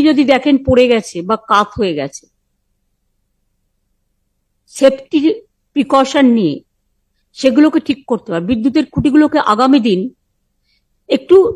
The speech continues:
স্ট্রং করে করতে হবে, যাতে হট করে একটু বৃষ্টি হলো আর পড়ে গেল না করে, দরকার হলে বিদ্যুতের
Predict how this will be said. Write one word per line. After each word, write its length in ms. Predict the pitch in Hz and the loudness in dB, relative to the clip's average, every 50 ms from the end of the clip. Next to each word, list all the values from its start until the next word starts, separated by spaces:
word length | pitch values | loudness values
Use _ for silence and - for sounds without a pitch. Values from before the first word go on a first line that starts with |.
| - - | -10 -14
স্ট্রং 340 | - - _ _ 302 277 277 277 277 262 | -16 -16 _ _ 2 2 4 4 4 2
করে 140 | 269 240 214 - | 2 0 0 -2
করতে 200 | 180 165 - _ - - | -4 -14 -14 _ -18 -18
হবে, 160 | - - 180 _ _ _ _ _ _ _ _ _ _ _ _ _ _ _ _ _ _ _ _ _ _ _ _ _ _ _ _ _ _ _ _ - | -18 -18 -20 _ _ _ _ _ _ _ _ _ _ _ _ _ _ _ _ _ _ _ _ _ _ _ _ _ _ _ _ _ _ _ _ -4
যাতে 160 | 247 247 302 240 | 0 0 0 0
হট 140 | 240 285 277 - - | 0 -2 -2 -2 -2
করে 100 | 359 339 339 - | 0 2 2 0
একটু 120 | - - 339 285 | 0 0 2 2
বৃষ্টি 220 | 330 - - - 349 | 2 2 2 -2 0
হলো 100 | 339 320 320 311 | 2 4 2 2
আর 60 | 311 - | 0 0
পড়ে 160 | 285 269 269 262 240 | 2 2 2 2 2
গেল 100 | 208 180 180 - - _ _ _ - - - - - _ _ _ _ _ _ _ _ _ _ _ _ _ _ _ _ _ _ | 0 -2 -4 -6 -8 _ _ _ -20 -20 -20 -20 -20 _ _ _ _ _ _ _ _ _ _ _ _ _ _ _ _ _ _
না 220 | 220 233 262 269 277 277 277 | 0 2 2 4 2 2 2
করে, 160 | 330 330 339 | 2 2 2
দরকার 320 | 277 294 294 294 285 302 311 | 2 2 2 0 2 2 2
হলে 120 | 320 311 285 240 | 2 2 2 0
বিদ্যুতের 360 | 277 220 214 233 247 330 320 | -2 -4 -4 -6 -2 -2 -4